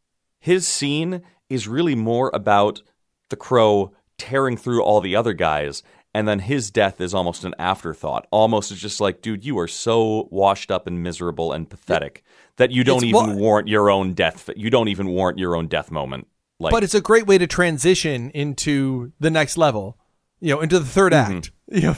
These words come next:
Speaker 2: like, like, okay,
Speaker 1: Yeah.
Speaker 2: time to go to the third act. Um, uh, what did you, as a fight choreographer, what did you think of the, of the scene itself?
Speaker 1: I liked it. I thought it was a, it was a very cool pre-Matrix,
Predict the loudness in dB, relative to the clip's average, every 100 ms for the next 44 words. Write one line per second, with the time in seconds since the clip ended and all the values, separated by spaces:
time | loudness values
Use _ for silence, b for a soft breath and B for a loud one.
0 | 0 0 0 -4 -2 0 2 2 0 -2
1 | -2 0 -2 -2 -6 -8 B B B B
2 | 0 2 4 0 -8 b b _ 4 4
3 | 0 _ _ _ _ -12 0 0 2 0
4 | 2 2 2 0 2 0 0 -4 -4 -4
5 | -4 -6 -6 -4 -4 -4 -2 0 0 -4
6 | -4 -6 -6 -10 -12 -14 -16 _ _ _
7 | _ _ _ 2 4 2 0 -2 0 2
8 | 2 2 0 -2 0 0 0 0 0 -2
9 | -2 -2 -4 -4 -4 -4 -4 -2 -2 -4
10 | -6 -6 -10 -10